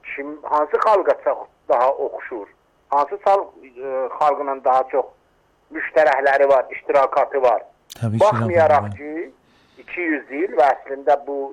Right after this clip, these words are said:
Speaker 1: son yüz ildə bu ölkənin ikisinin arasında divar çəkilib. Bəli, indi də belə iştirakat, tarixi, mədəni, e, və
Speaker 2: Dil,
Speaker 1: məzhəbi,
Speaker 2: məzhəb, bəli.
Speaker 1: həmçinin kültür, musiqi,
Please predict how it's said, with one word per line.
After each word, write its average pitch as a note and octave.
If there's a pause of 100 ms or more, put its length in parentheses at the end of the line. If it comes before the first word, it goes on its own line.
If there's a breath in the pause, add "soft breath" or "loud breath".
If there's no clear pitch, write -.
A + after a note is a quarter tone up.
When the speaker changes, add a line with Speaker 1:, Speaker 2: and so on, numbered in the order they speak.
(160)
Speaker 1:
son C3+
yüz B2
ildə C3+ (600)
bu D#3
ölkənin C#3
ikisinin C#3+
arasında C3+
divar D3
çəkilib. - (380 soft breath)
Bəli, D#3+ (240)
indi F3
də A#3+
belə F3+
iştirakat, C#3+ (540)
tarixi, C#3
mədəni, C#3 (600 soft breath)
e, B2 (420)
və C#3 (720)
Speaker 2:
Dil, -
Speaker 1:
məzhəbi, D3+
Speaker 2:
məzhəb, C#3+
bəli. -
Speaker 1:
həmçinin C#3
kültür, C#3
musiqi, C#3+